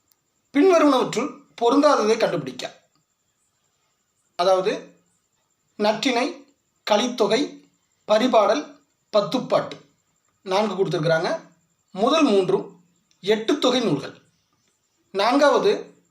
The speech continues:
பத்துப்பாட்டு என்பது அது தனி. அதனால பொருந்தாதது பத்துப்பாட்டு. முப்பத்தி ரெண்டு,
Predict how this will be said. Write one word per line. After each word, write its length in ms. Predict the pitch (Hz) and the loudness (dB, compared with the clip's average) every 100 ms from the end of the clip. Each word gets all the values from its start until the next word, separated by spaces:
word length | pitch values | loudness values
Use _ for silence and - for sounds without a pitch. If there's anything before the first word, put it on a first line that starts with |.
| _ _ _ | _ _ _
பத்துப்பாட்டு 760 | 220 208 285 - 220 151 143 - | -2 0 -2 0 0 0 -8 -6
என்பது 440 | 190 180 175 - - - | -6 -4 -4 -6 -12 -6
அது 220 | 170 170 | -6 -4
தனி. 320 | 165 139 - - _ _ _ | -4 -4 -6 -16 _ _ _
அதனால 640 | - 180 185 165 165 - _ _ - | -4 0 2 0 -2 -14 _ _ -4
பொருந்தாதது 760 | 214 277 285 226 185 240 349 - - | 0 2 2 0 -2 -6 -10 -16 -10
பத்துப்பாட்டு. 560 | 160 - 156 143 123 - _ _ _ _ _ _ _ _ _ _ _ _ - | -8 -8 -10 -10 -12 -16 _ _ _ _ _ _ _ _ _ _ _ _ -6
முப்பத்தி 400 | 226 233 302 277 | -4 -2 -2 0
ரெண்டு, 600 | 208 220 208 285 - | 0 2 0 0 -8